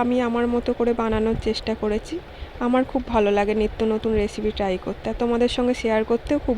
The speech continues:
ভালো লাগে। এখানে দেখো একটা টমেটোকে আমি ছোট ছোট করে টুকরো করে কেটে নিচ্ছি। আর ওই যে একটা টমেটোর চাকা আমি সাইড করে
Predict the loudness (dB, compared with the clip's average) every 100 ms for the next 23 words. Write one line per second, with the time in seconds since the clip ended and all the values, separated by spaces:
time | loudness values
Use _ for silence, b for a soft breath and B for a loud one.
0 | 0 0 0 -2 -4 -6 -10 B B B
1 | B -2 2 4 4 2 2 -2 -2 -2
2 | 0 2 0 0 0 0 0 -2 0 2
3 | 2 2 0 0 0 2 0 2 2 2
4 | 0 -4 -8 -10 -10 -12 -16 -16 -16 -16
5 | -16 -16 -16 -16 -12 -12 -12 -16 -6 4
6 | 6 8 10 8 6 4 4 2 0 2
7 | 2 4 2 2 0 -2 2 2 2 2
8 | 2 2 0 4 6